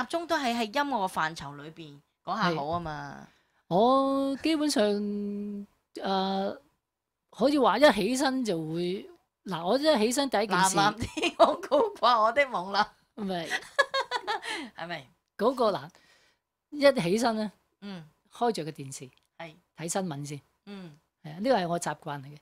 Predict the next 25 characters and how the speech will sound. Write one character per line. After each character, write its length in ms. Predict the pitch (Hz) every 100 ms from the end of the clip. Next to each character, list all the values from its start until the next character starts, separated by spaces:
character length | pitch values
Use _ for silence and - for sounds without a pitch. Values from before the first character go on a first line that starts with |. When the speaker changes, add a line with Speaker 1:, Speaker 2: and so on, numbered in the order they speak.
| -
Speaker 1:
嗯。 140 | 208
Speaker 2:
因 60 | 202
為 100 | 294
我 140 | 214
哋 100 | 190
做 300 | 180 170 170
創 180 | 208 190
作 140 | 190
人 100 | 143
咧， 180 | 160 208 208 185
要 40 | 175
知 240 | - 247
道 80 | 180
呢 100 | 196
個 80 | 185
世 240 | - 156
界 220 | 156 143
發 120 | 147 156
生 200 | 170 160
緊 120 | 147
咩 140 | 147
事。 220 | 139 143 147
Speaker 1:
嗯。 760 | 240 262 247 240 220 208 185 175
Speaker 2:
係 60 | 147
啊， 180 | 170